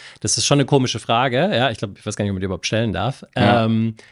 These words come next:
Speaker 1: aber ich, mich interessiert's ja wirklich. Und ich will ja dann erzählen, „Ja, wir haben hier diese coole Kinderecke.“ Ja,
Speaker 2: Ja.
Speaker 1: so,
Speaker 2: <laughs>
Speaker 1: ähm, sollen wir uns das Bällebad mal anschauen.
Speaker 2: <laughs>
Speaker 1: Ähm,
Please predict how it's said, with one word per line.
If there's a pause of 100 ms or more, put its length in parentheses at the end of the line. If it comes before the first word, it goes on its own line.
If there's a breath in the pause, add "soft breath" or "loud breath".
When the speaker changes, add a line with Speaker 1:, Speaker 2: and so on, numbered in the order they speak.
(480 loud breath)
Speaker 1:
aber
ich,
mich
interessiert's
ja
wirklich.
Und
ich
will
ja
dann
erzählen,
„Ja,
wir
haben
hier
diese
coole
Kinderecke.“
Ja,
Speaker 2:
Ja.
Speaker 1:
so,
Speaker 2:
<laughs>
Speaker 1:
ähm, (200)
sollen
wir
uns
das
Bällebad
mal
anschauen.
Speaker 2:
<laughs>
Speaker 1:
Ähm,